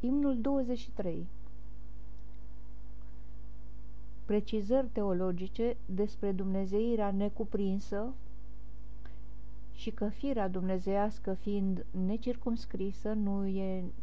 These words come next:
nici înăuntru, nici în afara totului, ci înăuntru și în afară, ca una ce e cauza tuturor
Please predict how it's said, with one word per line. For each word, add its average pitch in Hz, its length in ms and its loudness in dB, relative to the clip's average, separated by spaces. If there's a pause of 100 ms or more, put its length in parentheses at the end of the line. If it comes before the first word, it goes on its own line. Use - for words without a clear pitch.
(100)
nici 220 200 0
înăuntru, 226 720 0 (480)
nici 185 300 0
în 226 100 0
afara 220 500 0
totului, 214 600 0 (640)
ci - 260 0
înăuntru 202 720 4
și 180 460 0
în 180 140 2
afară, 180 600 0 (560)
ca 180 180 2
una 226 380 2
ce 226 160 0
e 190 180 2
cauza 226 480 2
tuturor 214 600 0